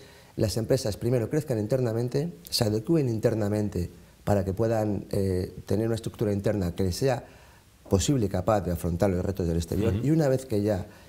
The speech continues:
Speaker 1: internamente estén, estén asentadas, tanto a nivel financiero como a nivel de recursos humanos, como a nivel de logística, como a nivel de conocimientos, ahí es cuando deben de afrontar esa salida al exterior, pero nunca antes.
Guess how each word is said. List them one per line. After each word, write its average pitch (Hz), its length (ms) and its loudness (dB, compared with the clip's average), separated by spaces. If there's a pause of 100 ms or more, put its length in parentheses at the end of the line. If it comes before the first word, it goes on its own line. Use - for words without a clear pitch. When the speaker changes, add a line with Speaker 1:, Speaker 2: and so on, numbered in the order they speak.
Speaker 1:
internamente 104 640 0
estén, 104 400 0
estén 104 280 -2
asentadas, 98 560 -2
tanto 92 220 -6
a - 20 -2
nivel 87 200 0
financiero 92 580 -2
como 85 160 -2
a - 20 0
nivel 87 220 2
de 90 80 -2
recursos 87 380 -4
humanos, 87 320 0
como 87 160 0
a - 20 2
nivel 90 220 0
de 87 40 2
logística, 87 540 -2 (360)
como 92 180 2
a - 20 2
nivel 101 220 2
de 98 60 0
conocimientos, 104 760 -2 (460)
ahí 127 160 4
es 135 80 -2
cuando 117 260 2
deben 123 220 2
de 95 60 0
afrontar 85 260 0
esa 82 120 -2
salida 85 220 2
al 76 60 -2
exterior, 76 400 -2 (340)
pero 98 160 4
nunca 104 300 0
antes. 76 420 -8